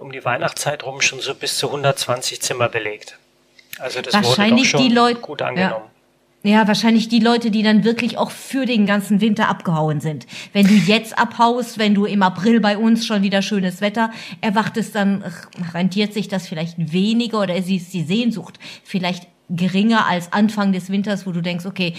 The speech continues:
Speaker 2: jetzt muss ich mich entscheiden, entweder ich verbringe meinen Winter in der Sonne oder ich bleib schön daheim und, äh, ja, dann haben sich wahrscheinlich einige gesagt, la-, lass uns mal die vierzehn Tage einfach probieren, ne?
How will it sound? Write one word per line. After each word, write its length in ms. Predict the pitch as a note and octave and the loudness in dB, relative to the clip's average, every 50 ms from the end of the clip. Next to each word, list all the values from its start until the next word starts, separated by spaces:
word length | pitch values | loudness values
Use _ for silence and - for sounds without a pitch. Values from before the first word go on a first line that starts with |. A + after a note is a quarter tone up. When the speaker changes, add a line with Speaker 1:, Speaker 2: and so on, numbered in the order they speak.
| - - - - | -10 -16 -8 -4
Speaker 2:
jetzt 220 | F#3+ F#3 F3 F#3+ | -2 -2 2 4
muss 160 | A3+ A#3 G#3+ | 4 4 4
ich 140 | A3+ A3+ A3+ | 4 2 2
mich 120 | A3 G3 G3 | 2 2 2
entscheiden, 500 | F#3 F#3+ F#3+ - G3 F#3+ A3 G#3+ G3+ D3+ | 0 0 0 2 2 2 2 0 -2 -2
entweder 440 | C#3+ G#3 G3 F#3 G3+ F#3+ F#3+ D3 | -2 -2 -2 0 0 -2 -2 -2
ich 200 | C#3+ F#3+ - - | -2 -4 -6 -6
verbringe 440 | - G3+ F#3 E3+ E3+ G3+ A3 A3 G#3+ | -4 -2 -2 0 0 0 0 2 2
meinen 260 | G3+ F#3+ F#3+ G3 F#3 | 2 2 2 2 0
Winter 260 | F#3 F#3 F#3+ G3 G3 C#3+ | 0 -2 -4 -4 -4 -4
in 120 | C#3+ F3+ | -2 -2
der 140 | E3+ D#3+ D#3 | -2 0 0
Sonne 360 | D#3+ F3 G#3 C4 D4 D#4 D4+ - - - - - - | 0 2 2 2 2 2 0 -2 -8 -16 -16 -8 -4
oder 240 | A#3 A3+ A3+ G#3+ | -2 0 0 0
ich 160 | G#3 G#3 G#3 - | -2 -2 -4 -2
bleib 220 | A3 G#3 G3+ G#3 | -2 -2 -2 -2
schön 260 | - - G#3 G3 G3 | -2 0 2 2 2
daheim 600 | F#3+ F3 E3+ E3+ E3+ E3+ F#3 G#3 A3+ A#3 A#3 A3+ | 2 2 0 2 2 2 2 2 2 0 0 0
und, 480 | - F#3 F3+ F3+ F3+ F3+ E3+ E3+ - - | -2 -2 -2 -2 -2 -4 -6 -6 -6 -4
äh, 300 | F3+ E3 E3 E3 D3+ D3+ | -4 -2 -2 -4 -4 -6
ja, 160 | C#3 B2+ - - F3 - | -8 -10 -12 -14 -14 -12
dann 400 | C3+ A#2 G#2+ G#2+ G2+ G2 E3 D#3+ | -12 -10 -10 -10 -8 -8 -6 -6
haben 140 | E3 D#3+ D#3+ | -4 -4 -4
sich 160 | E3 E3+ - | -6 -6 -6
wahrscheinlich 360 | F3+ E3+ - F3 E3 E3+ E3+ - - - - - - - - | -6 -6 -4 -4 -4 -4 -6 -10 -16 -20 -18 -18 -18 -10 -4
einige 360 | - F#3 F#3+ F#3+ F#3+ F#3 F#3 | 0 0 2 2 2 0 0
gesagt, 400 | F3 G3 F3 G3 F#3 F#3 F#3 G3+ | 0 0 0 0 0 0 -2 -2
la-, 140 | F3+ F3 F3 | -2 -2 -2
lass 220 | F3+ F3+ F3+ - | -2 -2 -4 -4
uns 140 | G#3 G3 G3+ | -6 -6 -4
mal 180 | G3+ F#3 F#3 F3 | -2 -2 -2 -2
die 180 | F3+ F#3 F3+ | -2 -4 -4
vierzehn 360 | F3 - G3 F3 - G#3 G3 G3 | -4 -6 -8 -8 -6 -6 -6 -4
Tage 260 | G#3+ G3+ F#3+ D#3+ C#3+ | -2 -2 -2 -2 -2
einfach 280 | E2+ D3 - D#3 C3 - | -6 -8 -10 -12 -12 -12
probieren, 400 | - D3+ G#2+ C3+ G#2+ G2 F#2+ D3+ | -12 -12 -12 -12 -12 -10 -6 -6
ne? 160 | D#3 E3 | -4 -4